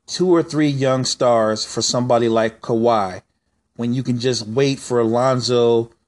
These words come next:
Josh Hart, Kuzma, and Ingram to develop?" Mister October, let's put it this way. Yes, they could develop, and, and maybe Lonzo will reach the ceiling that people have him projected to reach.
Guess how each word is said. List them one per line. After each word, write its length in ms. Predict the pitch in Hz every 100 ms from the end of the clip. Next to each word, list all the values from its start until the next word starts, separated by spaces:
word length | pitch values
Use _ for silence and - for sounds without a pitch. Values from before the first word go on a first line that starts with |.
| _
Josh 400 | - 131 123 120
Hart, 460 | - 123 120 110 - _ _
Kuzma, 680 | - 147 143 127 123 120 117
and 140 | 107 101
Ingram 380 | 120 123 113 110
to 100 | 123
develop?" 520 | 110 107 113 90 - _ _ _ _ _ _ _ _ _ - - _ _ _ _ _ _ _ _
Mister 240 | 202 202 202
October, 540 | 165 208 185 180 175
let's 200 | 147 156
put 180 | - 156
it 100 | 131
this 220 | 120 -
way. 240 | 98 - _ _ _ -
Yes, 300 | 180 196 -
they 180 | 180
could 280 | 214 233 202
develop, 500 | 190 175 202 110 - _
and, 300 | 135 139 139 -
and 160 | 135
maybe 320 | 139 175 180 165
Lonzo 420 | 151 160 165 156
will 160 | 151
reach 300 | 131 165 160
the 120 | - 135
ceiling 460 | - 165 160 156
that 140 | 139 -
people 280 | 151 131
have 280 | 131 147 139
him 120 | 147
projected 540 | 135 123 143 143 139 123
to 80 | 127
reach. 380 | 135 139 -